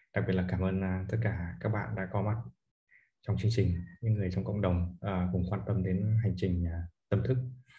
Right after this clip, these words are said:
À, chúng ta đã cùng nhau ngồi đây và trò chuyện một cách, à, thẳng thắn, à, chân thành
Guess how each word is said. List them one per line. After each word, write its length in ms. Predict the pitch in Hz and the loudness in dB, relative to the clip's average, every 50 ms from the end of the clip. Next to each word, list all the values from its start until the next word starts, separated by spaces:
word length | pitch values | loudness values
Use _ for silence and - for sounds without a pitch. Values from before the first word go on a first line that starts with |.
| - - _ _ _ _ _ - | -20 -20 _ _ _ _ _ -6
À, 120 | 110 90 87 | -4 -4 -2
chúng 100 | 92 98 | -2 0
ta 100 | - 98 | 0 0
đã 120 | 95 95 95 | 0 0 0
cùng 160 | 95 92 90 | 2 4 4
nhau 140 | 90 92 92 | 4 4 4
ngồi 220 | 90 90 87 85 87 | 4 4 2 2 2
đây 240 | 90 92 92 92 | 2 2 2 2
và 320 | 90 90 87 87 87 85 85 - | 2 0 -2 -2 -2 -4 -4 -4
trò 120 | - 90 87 | -4 -2 -2
chuyện 300 | - 120 113 - - - | 0 -2 -2 -2 -2 -2
một 100 | 110 110 - | -2 -2 0
cách, 140 | 107 98 - - | -2 -4 -4 -2
à, 280 | 107 104 95 95 92 92 - - _ _ _ _ - - | -2 -2 -2 -2 -6 -8 -10 -12 _ _ _ _ -8 -4
thẳng 120 | - 90 | -4 -2
thắn, 300 | - 90 87 90 92 113 117 - - - _ _ _ _ _ _ _ _ _ _ _ _ _ _ | 0 0 0 0 0 -2 -2 -4 -6 -10 _ _ _ _ _ _ _ _ _ _ _ _ _ _
à, 420 | - 98 90 87 87 87 87 85 - - _ _ _ _ | -10 -6 -4 -4 -4 -4 -4 -4 -6 -10 _ _ _ _
chân 160 | - - 107 - | 0 2 2 4
thành 340 | - - 98 90 90 87 87 | 4 2 4 4 4 2 0